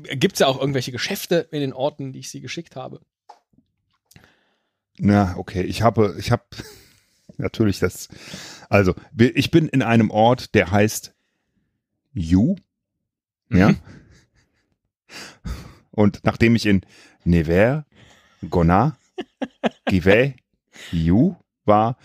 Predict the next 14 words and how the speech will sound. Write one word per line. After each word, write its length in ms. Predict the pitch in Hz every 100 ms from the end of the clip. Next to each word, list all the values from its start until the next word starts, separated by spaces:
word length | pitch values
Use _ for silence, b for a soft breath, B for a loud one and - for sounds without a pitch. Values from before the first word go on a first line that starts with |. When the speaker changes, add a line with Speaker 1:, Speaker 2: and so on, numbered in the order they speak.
| b -
Speaker 2:
nehme 200 | 143 180
ich 140 | -
ab, 220 | 160 - _ _ _ _ _
äh, 240 | 147 117 120 B B B B
nehme 200 | 113 131
ich 140 | - 139
ab, 160 | - - -
nehme 160 | 123
ich 120 | 127
an, 240 | 120 147 170
dass 220 | 127 -
der 100 | 117
nächste 320 | 110 123 - -
Ort 260 | - -